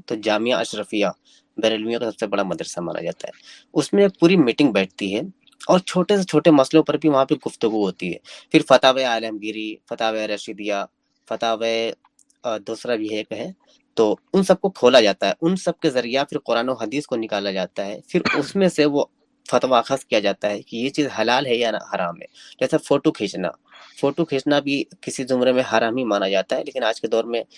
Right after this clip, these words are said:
بعض علماء نے جدت اختیار کی اور کہا کہ نہیں، اس کو حلال قرار دے سکتے ہیں۔ تو فتویٰ کسی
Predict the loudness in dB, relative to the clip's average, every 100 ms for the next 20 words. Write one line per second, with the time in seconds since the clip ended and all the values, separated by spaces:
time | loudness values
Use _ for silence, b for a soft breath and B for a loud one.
0 | b -6 2 4 2 -2 -2 -2 -4 -6
1 | -4 -4 0 0 0 -4 -2 -2 -2 -2
2 | -4 -4 -4 -2 0 -2 -2 -4 -4 -6
3 | -12 -14 -16 -16 -16 B B B B 0
4 | 0 4 4 6 4 4 2 -4 -4 -4
5 | -4